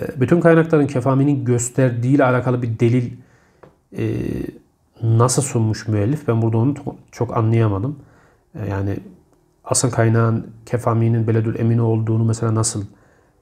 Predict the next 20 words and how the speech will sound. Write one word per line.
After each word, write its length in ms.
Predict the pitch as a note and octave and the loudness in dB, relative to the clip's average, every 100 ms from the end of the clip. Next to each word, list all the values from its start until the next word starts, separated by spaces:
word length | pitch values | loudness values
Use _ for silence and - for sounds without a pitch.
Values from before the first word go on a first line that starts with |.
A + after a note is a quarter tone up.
| - | -10
tespit 380 | G2+ - - - | -8 -8 -8 -10
etmiş? 460 | - A#2+ - - _ _ _ _ _ - | -6 -6 -6 -12 _ _ _ _ _ -4
Yani 160 | G#2+ G#2 | 0 2
sadece 300 | A#2+ A#2+ A2+ | 4 4 4
gördüğü 340 | A#2+ A#2 A#2 | 2 2 0
kaynaklar 400 | A#2+ A2+ A2+ B2 | 0 0 0 0
üzerinden 440 | A2+ A#2 A#2 B2 B2+ | 0 0 2 2 0
bir 80 | |
de 320 | B2+ B2+ A#2 A#2+ | 0 -2 -2 -2
bunu 100 | A#2+ | -2
yoksa 280 | A2+ A2+ | -2 -2
diğer 200 | A2 A2+ | 0 0
kaynaklarla 520 | - A2+ A2 A2+ A2 G#2+ | -2 -4 -2 -2 -2 -2
bir 80 | |
analiz 340 | A2 G#2+ A2 A2 | -2 0 0 0
mi 100 | A2 | 0
yapmış, 360 | G#2+ G#2+ - - | -2 -6 -12 -8
ortalama 480 | G2+ - G#2+ G#2+ | -6 -4 -4 -2
mı 100 | G#2 | -2
almış? 340 | F#2+ G2+ C#3+ | -2 -2 -4